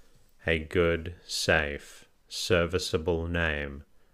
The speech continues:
but no special encouragement of any other kind had been given to him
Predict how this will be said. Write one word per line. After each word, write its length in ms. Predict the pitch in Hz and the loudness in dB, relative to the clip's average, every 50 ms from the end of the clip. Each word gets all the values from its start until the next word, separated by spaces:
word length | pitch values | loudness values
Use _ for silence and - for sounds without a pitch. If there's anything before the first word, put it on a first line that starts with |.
| _ _ _ _ _ - - - - | _ _ _ _ _ -20 -20 -10 -6
but 280 | - 85 78 87 82 82 | -4 0 2 2 0 0
no 300 | 85 85 85 85 82 82 | 0 0 0 0 0 -2
special 640 | - - - - 87 85 85 - - - 85 82 82 | -2 -4 -2 0 0 0 0 0 -2 -2 -2 0 -2
encouragement 1160 | 80 78 73 - 92 85 82 82 80 80 - 82 78 73 73 73 71 - - - - - - - | -4 -4 -4 -2 0 2 2 2 2 0 -2 -4 -6 -4 -4 -6 -8 -10 -12 -14 -14 -12 -10 -6
of 300 | - 85 85 80 76 85 | -2 -2 -2 0 2 2
any 500 | 82 80 80 80 80 80 80 80 80 92 - - | 2 2 0 -2 -4 -4 -6 -6 -8 -10 -10 -8
other 220 | 92 90 78 85 | -6 -6 -4 -6
kind 720 | 82 - - - 82 80 78 76 71 69 69 69 67 - - - - _ _ _ _ _ _ _ - - - _ - | -6 -6 -6 -4 -2 -2 -2 -4 -4 -6 -10 -12 -14 -14 -16 -20 -20 _ _ _ _ _ _ _ -20 -20 -20 _ -8
had 260 | - - 85 80 80 | -2 -2 -2 0 2
been 260 | 85 87 82 80 80 | 2 2 2 2 0
given 420 | 80 90 90 87 - 92 87 82 76 | 0 0 0 2 2 0 -2 -4 -4
to 140 | - 101 | -4 -4
him 540 | 85 76 82 82 80 76 71 69 69 69 69 | -4 -4 -2 -2 -2 -2 -4 -6 -10 -12 -14